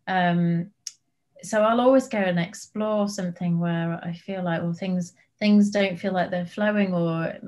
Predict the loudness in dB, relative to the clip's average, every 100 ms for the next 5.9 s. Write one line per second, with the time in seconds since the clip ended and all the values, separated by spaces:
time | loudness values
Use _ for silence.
0 | -18 -20 _ _ -2 2 2 2 -2 -2
1 | 0 0 0 -2 -4 -6 -4 -2 -2 -4
2 | -10 _ _ _ -10 -4 0 0 -2 -2
3 | -2 0 -2 -4 -8 -6 -2 -2 -4 -6
4 | -10 -10 -14 -20 -20 -6 0 2 2 0
5 | -4 -2 -2 0 0 2 2 -2